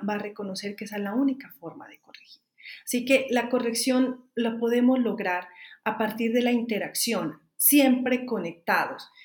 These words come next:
Siempre que queremos corregir, debe haber conexión y todas las necesidades deben estar satisfechas. No podemos corregir a un niño que tiene hambre. No podemos corregir a una persona que tiene necesidades.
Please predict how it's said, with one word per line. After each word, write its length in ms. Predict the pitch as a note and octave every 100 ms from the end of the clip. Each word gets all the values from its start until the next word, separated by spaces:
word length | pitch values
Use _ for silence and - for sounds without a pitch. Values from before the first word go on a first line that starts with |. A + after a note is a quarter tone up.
| _ _ _
Siempre 720 | - - - C#4 B3+ B3+ B3
que 140 | A#3 A3+
queremos 480 | G3 G#3 A3 A3
corregir, 560 | - G3+ F#3+ - B3 B3+
debe 220 | B3 A#3
haber 260 | A3 A3 G#3+
conexión 640 | A3+ G#3 - - A3 A3+
y 200 | C4+ B3+
todas 300 | C4+ C4 C4
las 140 | B3+ A#3+
necesidades 840 | A3+ G#3 - G3 G3 F#3+ A3 -
deben 260 | G#3+ A#3 G#3+
estar 220 | G#3 F#3
satisfechas. 760 | F3 E3+ E3 - D3+ - - - _ _
No 160 | A#3 A#3
podemos 380 | B3+ B3+ B3
corregir 640 | - A3+ G3+ - B3+ B3+ - -
a 120 | A3+
un 140 | A#3+ A#3+
niño 240 | A#3+ A#3
que 80 | A3
tiene 300 | G#3 F3+ E3
hambre. 280 | C3 C#3+ - _ _ -
No 160 | A3+
podemos 440 | A#3 A#3+ A#3+ B3 B3
corregir 540 | A3+ G3+ - B3+ C4 - -
a 100 | A3
una 240 | A3+ A#3+ A#3+
persona 420 | A3 - A#3+ A#3
que 100 | G3+
tiene 320 | - B3 B3
necesidades. 760 | G#3+ G3+ - - E3+ D#3 - -